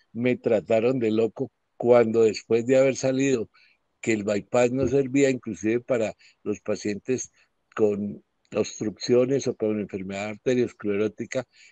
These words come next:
era m-, muy difícil. Y quiero recordar que el único estudio en el mundo que ha mejorado, que ha logrado mostrar que un tratamiento quirúrgico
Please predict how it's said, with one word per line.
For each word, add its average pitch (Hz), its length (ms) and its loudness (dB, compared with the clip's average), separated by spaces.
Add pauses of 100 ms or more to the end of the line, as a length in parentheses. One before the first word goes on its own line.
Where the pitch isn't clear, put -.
era 113 380 2
m-, 120 360 -4
muy 120 340 -2
difícil. 113 600 -6
Y - 140 -8
quiero 131 320 4
recordar 117 640 2 (340)
que 135 200 2
el 135 180 4
único 170 400 6
estudio 156 460 6
en 156 100 2
el 127 120 0
mundo 123 360 -2 (540)
que 139 180 2
ha 135 100 6
mejorado, 131 1000 2 (440)
que 123 140 2
ha 123 60 2
logrado 147 480 6
mostrar 131 580 0
que - 140 -4
un 135 80 -8
tratamiento 143 840 0
quirúrgico 127 800 0